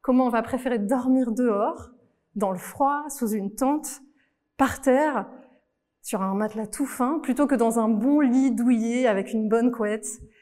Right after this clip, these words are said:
Je ne comprends pas cette idée. Moi, j'aime le confort, j'aime ma douche le matin.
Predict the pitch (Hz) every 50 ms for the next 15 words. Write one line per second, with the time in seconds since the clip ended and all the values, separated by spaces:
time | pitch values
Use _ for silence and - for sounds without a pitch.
0 | _ _ 226 240 254 254 254 254 254 349 349 320 - - 311 294 294 294 269 -
1 | - 240 240 - - 202 214 202 214 262 311 269 247 277 302 339 320 302 - -
2 | - - - - - - 233 220 208 214 214 - 285 311 294 - - 247 240 269
3 | 269 208 254 247 254 247 214 185 180 190 208 269 320 - - 233 247 226 208 208
4 | 196 - 220 233 240 233